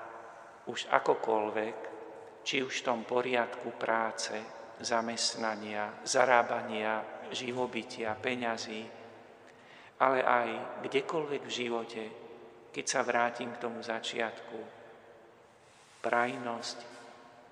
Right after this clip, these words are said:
dobro pre iného. Nuž teda na príhovor svätého Jana Almužníka, než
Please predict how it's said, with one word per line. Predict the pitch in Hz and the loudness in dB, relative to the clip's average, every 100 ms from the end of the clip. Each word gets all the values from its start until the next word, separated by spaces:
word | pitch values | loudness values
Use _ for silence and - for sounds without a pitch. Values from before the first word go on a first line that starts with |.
| - - | -18 -6
dobro | 110 139 147 147 135 131 | 2 2 4 2 2 0
pre | 123 120 113 | 0 0 0
iného. | 110 101 101 101 101 101 104 - - - - - - - - - - - - - - - - | -4 -6 -6 -6 -8 -12 -14 -18 -20 -20 -20 -20 -20 -20 -20 -20 -20 -20 -20 -20 -20 -20 -10
Nuž | 123 - | -8 -2
teda | 120 120 113 113 | 2 4 2 0
na | 120 120 | 0 2
príhovor | 135 139 143 143 143 | 0 0 2 2 2
svätého | - 120 120 117 117 | 0 0 0 0 0
Jana | 113 113 113 117 | 2 2 2 4
Almužníka, | 113 127 135 135 147 147 147 151 151 135 | 4 4 0 -4 -6 -4 0 0 -2 -4
než | 120 | -4